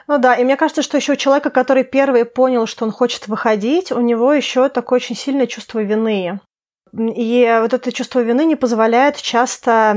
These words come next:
э, сесть за стол и спокойно поговорить о том, что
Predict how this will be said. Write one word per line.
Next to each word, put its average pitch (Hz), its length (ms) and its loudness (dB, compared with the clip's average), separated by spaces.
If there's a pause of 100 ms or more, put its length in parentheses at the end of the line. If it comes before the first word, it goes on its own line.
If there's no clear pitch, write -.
(120)
э, 220 100 -4
сесть 254 500 -2
за 214 140 -2
стол 302 380 0
и 226 80 -6
спокойно 262 480 -2
поговорить 208 640 0
о 180 40 -12
том, 240 200 -2
что 214 560 2